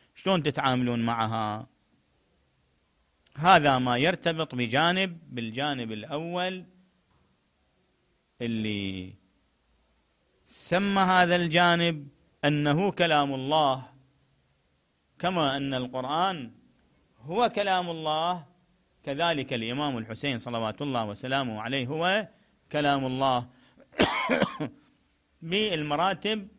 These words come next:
المختلفة لوجود الكلام الإلهي. المقصد الثاني في بيان شراكته للقرآن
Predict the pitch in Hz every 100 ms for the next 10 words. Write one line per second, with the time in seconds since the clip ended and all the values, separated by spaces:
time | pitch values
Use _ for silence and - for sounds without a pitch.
0 | _ _ - 123 123 117 - 170 170 151
1 | 151 160 165 165 - _ _ _ _ _
2 | _ 123 117 127 151 147 135 123 131 151
3 | 165 156 113 110 98 95 95 95 - -
4 | _ _ _ _ _ _ _ _ _ _
5 | _ _ _ _ _ _ _ _ _ _
6 | _ _ _ _ _ _ - 143 160 214
7 | - 185 160 135 - 160 131 110 101 101
8 | 139 131 123 127 160 151 123 110 120 120
9 | 117 117 160 170 120 110 113 113 120 113
10 | 139 156 175 175